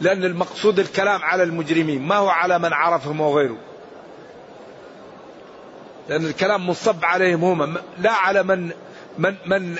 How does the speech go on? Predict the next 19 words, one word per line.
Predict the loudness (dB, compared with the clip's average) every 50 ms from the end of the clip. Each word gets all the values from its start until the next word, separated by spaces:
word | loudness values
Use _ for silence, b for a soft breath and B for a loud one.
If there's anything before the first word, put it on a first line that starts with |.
| -12 -12 -4 -2
تعامل | 0 2 2 2 2 2 0 0 0
معهم، | -2 0 2 0 0 -2 -2 -4
لأن | -2 -2 0 0
المقصود | -2 0 0 -2 -4 0 2 2 2 4
هم | 4 2 2 0 -2 -8 -16 B B B B B B B -4 -2
تعذيبهم | 0 2 2 2 2 2 2 2 2 2 2 2
وإهانتهم. | 2 2 2 2 2 2 2 2 0 -2 -4 -12 -12 -12 -14 -18 -20 B B B B B B -2
أما | -2 0 2 0
الذي | 4 4 4 2 4 2 2
يعذبهم | 2 2 2 2 0 0 0 2 2 2 2 0
الكلام | -8 -10 -2 0 0 2 2 0 2 4
ليس | 4 2 4 2 0
عليه، | 2 2 2 0 0 -2 0
عليهم | 0 0 2 4 4 4 4 4 4
هم، | 2 0 0 -2 -10 B B B B B 0 2
لذلك | 4 4 4 2 -2 0 0
بني | 0 4 4 4 4 4
الفعل | 0 2 0 2 2 2 2 2
للمجهول. | 2 0 2 2 0 0 2 0 0 0